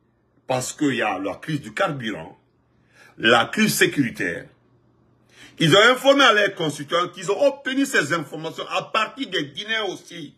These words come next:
venus par la route du Nicaragua. Il y a de nos confrères, nos parents, qui ont expliqué à Homeland Security, c'est-à-dire la sécurité intérieure américaine,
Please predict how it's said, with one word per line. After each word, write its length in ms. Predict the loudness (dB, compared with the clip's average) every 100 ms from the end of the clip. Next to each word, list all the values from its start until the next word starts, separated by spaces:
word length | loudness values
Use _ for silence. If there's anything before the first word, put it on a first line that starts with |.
| _ _ _ _ _
venus 480 | -4 2 2 2 0
par 140 | 2 4
la 100 | 4
route 200 | 4 -4
du 80 |
Nicaragua. 760 | -8 -4 -4 -4 -6 -8 -8 -12 _ _ _ _ _ _ _ _ _ _ _ _ _
Il 80 | 2
y 20 |
a 100 | 2
de 80 | 2
nos 180 | -4 -4
confrères, 520 | -2 -2 2 2 4
nos 180 | 0 -4
parents, 500 | 0 2 2 -2 -12 _ -20 -4
qui 100 | 4
ont 100 | 6
expliqué 540 | 6 2 -4 -6 2
à 100 | 4
Homeland 400 | 4 2 2 0
Security, 500 | 0 -8 -6 -6 -6 -12 -16
c'est-à-dire 260 | -6 0 2
la 60 | 2
sécurité 520 | -2 -6 -8 -8 0
intérieure 480 | 0 0 -2 -2 0
américaine, 500 | -2 -6 -6 -8 -8